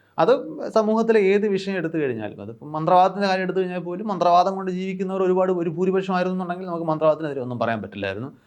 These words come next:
അതൊരു വൈകാരിക വിഷയമായിട്ട് ഉയർത്തിക്കാട്ടപ്പെടും. അതൊരു സാമ്പത്തിക പ്രശ്നം കൂടി ആയതുകൊണ്ട് പലരും അതിന്, ഏഹ്, ന്യായങ്ങൾ ഉണ്ടാക്കിക്കൊണ്ട് അതിനെ നിയന്ത്ര-, അതിനെ സംരക്ഷിക്കാൻ ശ്രമിക്കും. അത്തരം ഘടകങ്ങളുണ്ട്. പക്ഷേ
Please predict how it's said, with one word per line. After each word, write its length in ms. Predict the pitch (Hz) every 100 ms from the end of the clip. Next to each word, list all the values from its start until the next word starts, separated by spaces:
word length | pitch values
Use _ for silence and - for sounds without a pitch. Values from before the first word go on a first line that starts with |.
| _ _ _
അതൊരു 160 | 117 117
വൈകാരിക 420 | 113 123 123 123
വിഷയമായിട്ട് 360 | 120 127 110 117
ഉയർത്തിക്കാട്ടപ്പെടും. 760 | 113 117 113 113 107 113 123 - _ _ -
അതൊരു 200 | 107 110
സാമ്പത്തിക 500 | 113 117 120 127 120
പ്രശ്നം 300 | 117 - 123
കൂടി 160 | 123
ആയതുകൊണ്ട് 460 | 113 110 113 113 113
പലരും 340 | 113 107 117
അതിന്, 260 | 110 110 113 113 - _ _
ഏഹ്, 160 | 95 107
ന്യായങ്ങൾ 500 | 110 113 113 123 117
ഉണ്ടാക്കിക്കൊണ്ട് 720 | 110 113 113 113 123 113 110
അതിനെ 320 | 104 107 104 113
നിയന്ത്ര-, 320 | 110 107 123
അതിനെ 440 | 113 113 113 113 - _ -
സംരക്ഷിക്കാൻ 480 | 110 110 113 107
ശ്രമിക്കും. 360 | 104 104 101 143 -
അത്തരം 280 | 170 202 175
ഘടകങ്ങളുണ്ട്. 440 | 165 175 156 135
പക്ഷേ 260 | 165 160